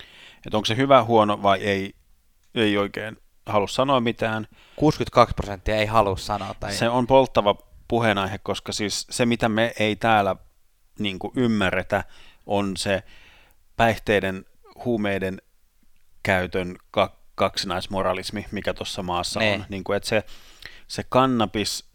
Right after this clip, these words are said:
Speaker 1: on niin yleistä.
Speaker 2: Niin.
Speaker 1: Ja et nyt se onkin, o-, alkaa olenkin jo laillista, ja niin kun, et jos joskus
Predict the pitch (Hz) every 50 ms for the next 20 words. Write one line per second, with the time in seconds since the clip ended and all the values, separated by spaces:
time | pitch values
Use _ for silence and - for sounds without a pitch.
0 | _ _ - 113 110 110 110 - - - 123 131 143 147 156 160 165 160 151 147
1 | - - _ _ - - - - - 110 98 95 90 92 - - - - - -
2 | _ _ - 110 107 107 107 104 104 - - - _ _ _ _ _ _ _ _
3 | - - 107 101 107 104 - - 123 131 - - 156 160 190 202 - 196 160 113
4 | - 175 180 175 170 170 - 175 175 190 214 233 214 175 - 139 120 113 113 120
5 | 120 117 110 107 104 - - 113 107 107 107 107 - - - - - - - -
6 | - - - - 104 107 104 107 120 113 - - - - 123 113 - 123 113 -
7 | 131